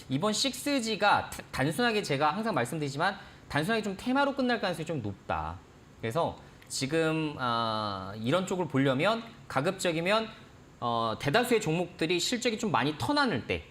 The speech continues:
그때부터 봐도 늦지 않는다. 우리가 예를 들어 백 퍼센트 먹을 거 오십 프로만 먹더라도 좀 안정적인 구간에서 진입하는 게 오히려 개인 투자자들의 이제 심리상은 굉장히 좋습니다. 아시죠? 이삼십 프로 물리면 불안하잖아요.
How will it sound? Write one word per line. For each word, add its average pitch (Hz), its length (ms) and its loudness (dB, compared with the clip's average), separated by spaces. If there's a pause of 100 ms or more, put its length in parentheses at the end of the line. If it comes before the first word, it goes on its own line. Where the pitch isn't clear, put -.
(240)
그때부터 247 600 2
봐도 151 260 0
늦지 139 240 -2
않는다. 87 320 -6 (400)
우리가 247 340 4
예를 190 180 4
들어 185 320 2 (160)
백 160 200 -2
퍼센트 247 340 2
먹을 143 320 2
거 123 240 -2
오십 214 300 0
프로만 226 280 2
먹더라도 113 640 0 (220)
좀 269 160 4
안정적인 233 640 4
구간에서 185 460 0
진입하는 165 580 -4
게 190 260 -2
오히려 208 360 2 (280)
개인 214 360 2
투자자들의 190 520 0
이제 131 120 -2
심리상은 262 760 0
굉장히 147 260 -2
좋습니다. 131 460 -4
아시죠? 113 320 -2 (400)
이삼십 240 420 0
프로 240 120 2
물리면 170 400 0
불안하잖아요. 120 600 -2